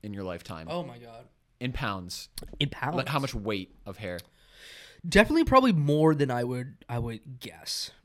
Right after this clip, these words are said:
Speaker 2: Probably, like, my whole life.
Speaker 1: Yeah.
Speaker 2: Hmm. I don't know. That's a fucking hard question, dude.
Speaker 1: That, that, I was thinking about it earlier today. I was like, because hair, like,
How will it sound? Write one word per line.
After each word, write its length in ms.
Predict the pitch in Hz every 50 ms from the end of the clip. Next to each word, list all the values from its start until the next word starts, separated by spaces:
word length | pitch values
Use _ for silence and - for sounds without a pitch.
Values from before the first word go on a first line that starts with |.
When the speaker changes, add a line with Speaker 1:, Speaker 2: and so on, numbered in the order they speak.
| - -
Speaker 2:
Probably, 680 | - - - 151 139 156 196 185 170 170 160 156 151
like, 420 | 139 131 127 123 - - - - _ _ _ _ _ _ _ _ _ _ _ _ _ _ _ _ _ _ _ _ _ _ _ _ _ _ _ _ _ _ _ _ _ _ _ _ _ _ _ _ _ 131
my 80 | 127
whole 240 | - - - 165 185 135
life. 440 | 113 104 117 131 - - - _ _ _ -
Speaker 1:
Yeah. 260 | - 104 92 82 76 - _ _ _ _ _ _ _ _ _ _ _ _ _ _ _ _ _ _ _ _ _ -
Speaker 2:
Hmm. 260 | - 139 120 110 - - 123 _ _ _ _ - - - - - _ - - -
I 60 | 127
don't 100 | 120 -
know. 60 | 139 135
That's 160 | 131 139 -
a 180 | - - - -
fucking 220 | - - 117 - - 131
hard 160 | - 117 - -
question, 300 | - 90 - - 113 113
dude. 100 | - -
Speaker 1:
That, 260 | 107 117 120 - -
that, 200 | - 143 - _ - -
I 80 | 151
was 120 | 156 151 147
thinking 120 | - 156 156
about 160 | 147 143 139
it 40 | 135
earlier 220 | 123 131 135 131
today. 140 | 123 147 147
I 60 | 180
was 100 | 139 113
like, 240 | 107 110 110 - - _ _ _ - - - - - - _ - - -
because 320 | 147 139 170 151 139 143 - -
hair, 200 | 139 160 165 -
like, 220 | 160 151 139 120